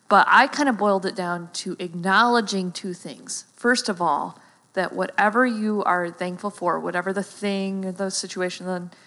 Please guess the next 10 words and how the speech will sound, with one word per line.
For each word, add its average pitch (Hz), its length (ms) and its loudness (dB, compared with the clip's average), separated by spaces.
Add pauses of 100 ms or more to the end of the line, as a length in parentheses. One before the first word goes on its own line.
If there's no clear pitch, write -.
(200)
the 175 80 -6
blessing, 185 580 0
or 196 480 2 (140)
the 185 460 -10 (180)
thing 196 280 -6
that's 180 340 -2
uncomfortable 185 600 -4
that 147 100 -6
you're 131 100 -8
experiencing, 170 600 -8